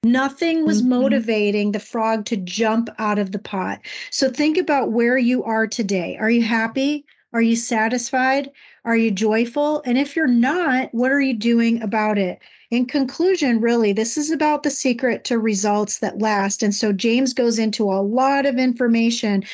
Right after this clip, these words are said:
Speaker 1: towards the end of the book, like we said, about what should you be doing next? What should you be reading next?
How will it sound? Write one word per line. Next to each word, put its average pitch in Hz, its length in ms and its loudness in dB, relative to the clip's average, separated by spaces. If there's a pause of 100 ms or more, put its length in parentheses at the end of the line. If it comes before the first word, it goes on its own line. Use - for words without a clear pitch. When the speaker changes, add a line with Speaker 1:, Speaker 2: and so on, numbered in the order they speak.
(220)
Speaker 1:
towards 233 260 0
the 214 160 0
end 226 160 2
of 214 80 0
the 214 80 0
book, 214 280 -2
like 214 200 -2
we 220 140 -2
said, 226 280 -2
about 202 260 -2
what 233 260 -2
should 226 240 -4
you 226 100 2
be 233 120 0
doing 269 380 0
next? 180 320 -4
What 226 160 -4
should 226 240 -2
you 240 120 2
be 233 180 2
reading 233 400 2
next? 202 380 0